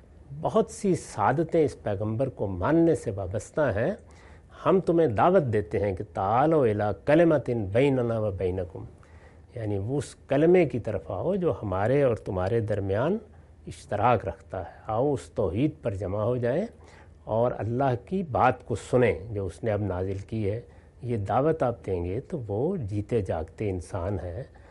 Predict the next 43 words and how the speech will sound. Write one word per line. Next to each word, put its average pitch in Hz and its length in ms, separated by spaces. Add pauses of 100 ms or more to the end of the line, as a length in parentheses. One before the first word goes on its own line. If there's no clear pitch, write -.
(200)
وہ 127 80
دس 101 220 (100)
سوالات 147 460
کریں 165 260
گے۔ 165 60 (720)
یعنی 107 180 (100)
پہلے 110 340
سے 147 180
جو 123 120
موجود 104 560
دین 131 240
ہے 98 280 (240)
وہ 117 160
خدا 101 360
کا 247 140 (100)
دین 104 240
ہے، - 60 (340)
وہ 107 100
اللہ 90 220 (140)
کی 214 120
ہدایت 98 460
ہے۔ 104 60 (480)
اس - 260
میں 202 280
اور 127 160 (100)
اب 160 240
دعوت 143 400
میں 117 260
ادنا 180 400
درجے 180 300
کا 170 120
کوئی 151 260
اگر 127 160
تناقض 120 580
محسوس 135 400
کریں 113 300
گے 110 140
تو - 160
پوچھیں 240 320
گے 277 80
نہیں 269 160
آپ 196 180
سے۔ - 140